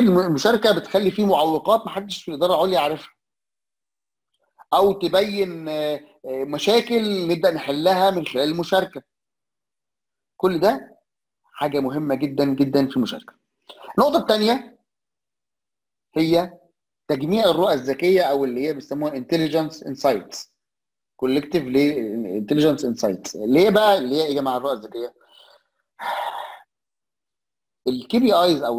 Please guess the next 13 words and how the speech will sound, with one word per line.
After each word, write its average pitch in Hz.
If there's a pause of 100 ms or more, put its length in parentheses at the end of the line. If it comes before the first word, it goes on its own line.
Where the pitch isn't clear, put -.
ورش 175
العمل 139
او 110
الفاسيليتي 107
ورك 131
شوبس - (320)
اللي 113
موجوده، 135
انت 143
بتبدا 170
تعمل 175
عمليه 160
انوفيشن، 127